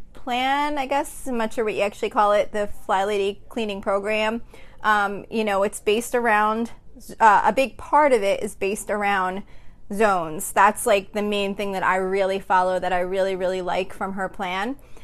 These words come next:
And each week we focus on a different zone of the house. And that's the only area that you need to keep in your mind for any deep cleaning tasks for the week. So you don't have to worry about other parts of your house. You just focus on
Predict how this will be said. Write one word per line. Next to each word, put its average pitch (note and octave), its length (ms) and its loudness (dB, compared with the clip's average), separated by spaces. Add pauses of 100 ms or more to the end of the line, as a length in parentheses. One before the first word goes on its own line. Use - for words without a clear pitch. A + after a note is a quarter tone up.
(160)
And G#3+ 300 0
each A#3 300 -6
week A3 500 -8 (140)
we G#3 140 -4
focus G3+ 520 0
on G3+ 160 -2
a G3 80 -6
different G3 540 -6
zone F#3+ 320 -4
of F3+ 120 -4
the F#3+ 60 -6
house. F3+ 540 -6 (320)
And G#3 200 -4
that's A3 360 4
the - 120 0
only A#3 300 0
area A#3+ 400 2
that G3+ 140 -6
you G#3 120 -6
need A3 220 -4
to B3+ 140 -8
keep A3+ 440 -8
in A3 200 -6
your A#3+ 80 -4
mind G#3 540 -2 (280)
for G3+ 400 0
any G#3+ 560 -4
deep A3 260 -6
cleaning G#3 380 -6
tasks - 580 -4 (300)
for - 160 0
the G#3+ 120 0
week. F3 420 -8 (180)
So - 140 -4
you G#3+ 60 0
don't A3 140 -2
have A#3 140 -2
to D4 80 -4
worry A#3 220 2
about G#3+ 180 4
other G#3 220 0
parts A3 240 -2
of A3 80 -6
your A#3+ 140 -2
house. G#3 280 -2
You A3+ 80 -6
just G3+ 220 -6
focus G3+ 320 -4
on F#3+ 360 -4